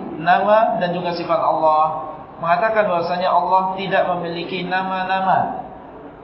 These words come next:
Allah tidak memiliki nama Ar-Rahman, Allah tidak memiliki nama Ar-Rahim, atau Al-Alim, atau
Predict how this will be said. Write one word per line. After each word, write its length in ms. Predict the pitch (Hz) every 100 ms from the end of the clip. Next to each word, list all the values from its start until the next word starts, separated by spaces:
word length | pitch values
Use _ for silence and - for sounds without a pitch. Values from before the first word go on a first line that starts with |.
| - -
Allah 240 | 147 180 190
tidak 240 | 175 185 180 170
memiliki 320 | 170 180 190
nama 240 | 180 175
Ar-Rahman, 800 | 170 170 226 220 180 185 - -
Allah 220 | 160 180 185
tidak 260 | 170 165 170
memiliki 380 | 165 175 185 170
nama 580 | 165 175 202 196 - -
Ar-Rahim, 720 | - 165 175 175 180 180 156
atau 240 | 127 156 165
Al-Alim, 640 | 151 - 160 180 190 175
atau 260 | - -